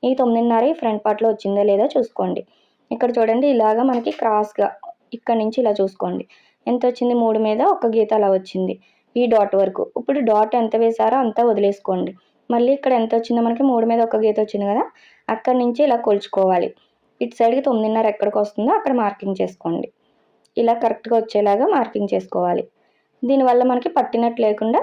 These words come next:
ఫినిషింగ్ బాగుంటుంది. అయితే హుక్స్ పట్టి మధ్య గ్యాప్ ఎందుకు వచ్చింది అక్క ఈ బ్లౌజ్ అనుకుంటున్నారా? మనకి బాగా పై నెక్ కదండి, దానివల్ల మనకి హుక్స్ పట్టి మధ్య దగ్గరికి అనేది రాదు. ఇది మనకి టోటల్గా డిఫరెంట్ బ్లౌజ్ కదా.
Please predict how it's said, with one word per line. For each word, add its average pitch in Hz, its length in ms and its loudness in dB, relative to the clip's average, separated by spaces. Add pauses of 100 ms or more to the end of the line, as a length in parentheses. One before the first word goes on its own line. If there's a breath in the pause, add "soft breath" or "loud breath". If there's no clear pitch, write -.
ఫినిషింగ్ 240 420 -2
బాగుంటుంది. 190 440 -2 (380 loud breath)
అయితే 254 240 0
హుక్స్ 277 260 -4
పట్టి 254 240 -2
మధ్య 262 260 0
గ్యాప్ 220 300 2
ఎందుకు 226 240 0
వచ్చింది 220 320 -2
అక్క 214 160 -8
ఈ 233 40 2
బ్లౌజ్ 208 320 2
అనుకుంటున్నారా? 202 580 -2 (400 loud breath)
మనకి 262 280 2
బాగా 233 280 2 (100)
పై 220 200 4
నెక్ 233 220 0
కదండి, 214 400 2
దానివల్ల 233 440 2 (560 soft breath)
మనకి 262 180 2
హుక్స్ 254 240 -2
పట్టి 240 200 -2
మధ్య 247 260 0
దగ్గరికి 233 400 2
అనేది 226 220 2
రాదు. 202 280 2 (840)
ఇది 269 120 0
మనకి 262 260 0
టోటల్గా 240 500 2
డిఫరెంట్ 233 420 0
బ్లౌజ్ 208 280 2
కదా. 208 200 0